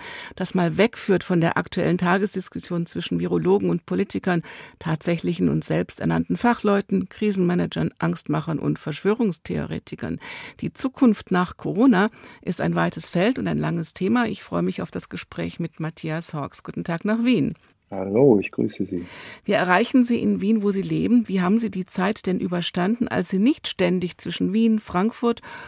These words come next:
Speaker 1: wo Ihr Institut ist, oder London, wo Ihre Frau herkommt, wo Sie öfters sind, und vielen anderen Orten der Welt, wo Sie Vorträge halten, normalerweise hin und her jetten konnten?
Speaker 2: Ja, das war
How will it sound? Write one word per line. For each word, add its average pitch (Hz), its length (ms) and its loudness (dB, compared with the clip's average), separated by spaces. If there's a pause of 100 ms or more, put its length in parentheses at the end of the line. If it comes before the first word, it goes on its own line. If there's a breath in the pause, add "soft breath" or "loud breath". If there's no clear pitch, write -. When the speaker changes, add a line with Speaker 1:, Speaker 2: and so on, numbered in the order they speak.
(120)
Speaker 1:
wo 175 160 2
Ihr 175 180 2
Institut 202 500 -2
ist, 254 220 0
oder 175 200 0
London, 208 500 4
wo 185 40 -2
Ihre 165 180 -2
Frau 160 220 0
herkommt, 233 480 2
wo 185 120 0
Sie 180 180 -4
öfters 190 380 -6
sind, 262 200 2 (320 loud breath)
und - 140 -2
vielen 214 300 4
anderen 196 300 2
Orten 202 260 0
der 175 120 2
Welt, 180 220 0
wo - 80 -2
Sie 175 140 -2
Vorträge 185 520 -4
halten, 170 280 -2
normalerweise 175 760 0 (240 soft breath)
hin 180 160 0
und 175 160 -2
her 220 160 -2
jetten - 300 -6
konnten? 160 400 -8 (460)
Speaker 2:
Ja, 135 160 4
das 139 200 0
war 143 180 -2